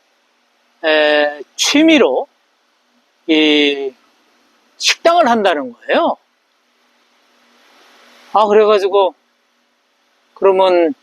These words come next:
일식을 먹자." 하고 왔습니다. 그런데, 에,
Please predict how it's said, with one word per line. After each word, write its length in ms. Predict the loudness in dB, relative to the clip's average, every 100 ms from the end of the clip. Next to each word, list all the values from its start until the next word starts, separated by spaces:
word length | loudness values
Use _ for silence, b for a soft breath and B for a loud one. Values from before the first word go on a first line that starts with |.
| _ _ _ _ -2
일식을 360 | 0 2 2
먹자." 440 | 2 -2 -2 -2 -4 _ _ _ _ _ _ _ _ _ _ _ _ _ _ _ _ _
하고 220 | -2 2
왔습니다. 680 | 2 2 -4 -4 -2 -2 -6 _ _ _ _ _ _ _ _ _ _ _ _ _ _ -20 -18
그런데, 680 | -6 -2 0 0 0 0 -4 _ _ _ _ _ _ _ _ _ _ _ _ _ _ _ _ _ _ -20 -20 -20 -20 -20 -20 -20 -20 -20 -20 -18 -14 -14 -14 -16 -12 -6
에, 600 | -2 0 0 -2 -2 -4